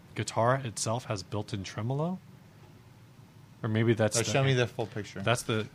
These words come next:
Speaker 1: that's the guitar.
Speaker 2: Manual tremolo effect. That must be that little red bar sticking out right there.
Speaker 1: Yeah.
Speaker 2: This one has it too.
Speaker 1: It's
Speaker 2: Where'd it
Speaker 1: just
Speaker 2: go?
Speaker 1: not discussed.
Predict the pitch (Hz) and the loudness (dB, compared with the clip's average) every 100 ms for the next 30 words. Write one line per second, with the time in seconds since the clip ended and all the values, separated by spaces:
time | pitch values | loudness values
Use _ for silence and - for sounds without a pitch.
0 | - 120 - 104 98 - 143 98 92 - | -2 -2 -2 -6 -4 4 4 4 0 -14
1 | - - - - - - - - 95 95 | -20 -20 -20 -20 -20 -20 -20 -10 -4 -2
2 | 104 127 135 135 123 - 113 104 82 76 | 0 0 0 0 -2 -6 -6 -4 -4 -6
3 | 71 - 73 71 123 170 220 240 190 - | -6 -8 -8 -2 2 4 2 4 6 6
4 | 107 120 123 120 113 110 - - - - | 6 6 10 10 10 6 0 -16 -20 -20
5 | - - - - - - - 98 107 113 | -20 -20 -20 -20 -20 -16 -6 2 6 8
6 | 110 107 107 110 - 98 123 127 104 - | 6 2 -8 -4 4 8 10 10 6 -4
7 | 107 87 78 78 78 - 73 67 117 104 | -4 -2 -2 -2 -4 -4 -4 -2 4 4
8 | 98 90 196 240 220 214 214 - 170 87 | 4 2 2 6 6 6 4 2 4 2
9 | - - - - - - - - - - | -2 -16 -20 -20 -20 -20 -20 -20 -20 -20
10 | - - - - - - - - 110 98 | -20 -20 -20 -20 -20 -20 -6 0 2 4
11 | 139 147 127 101 113 - 123 120 - - | 4 6 4 4 0 4 4 4 0 -8